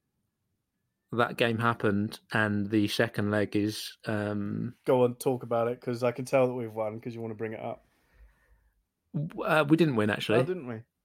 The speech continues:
Speaker 1: Um,
Speaker 2: God damn
Speaker 1: but
Speaker 2: it,
Speaker 1: we
Speaker 2: you
Speaker 1: did
Speaker 2: ruined
Speaker 1: get a
Speaker 2: it.
Speaker 1: two two draw.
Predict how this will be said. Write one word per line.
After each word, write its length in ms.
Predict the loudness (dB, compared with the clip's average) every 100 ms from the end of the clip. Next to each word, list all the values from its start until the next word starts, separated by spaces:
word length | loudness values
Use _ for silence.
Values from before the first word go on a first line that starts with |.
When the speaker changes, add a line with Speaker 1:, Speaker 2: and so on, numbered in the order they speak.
| 0
Speaker 1:
Um, 480 | 2 2 0 -4 -6 0
Speaker 2:
God 160 | 2
damn 200 | 8 8
Speaker 1:
but 60 | 8
Speaker 2:
it, 20 |
Speaker 1:
we 60 | 6
Speaker 2:
you 20 |
Speaker 1:
did 100 | 10
Speaker 2:
ruined 140 | 10 10
Speaker 1:
get 120 | 8
a 20 |
Speaker 2:
it. 40 | 4
Speaker 1:
two 140 | 2
two 180 | 4 4
draw. 340 | 8 6 4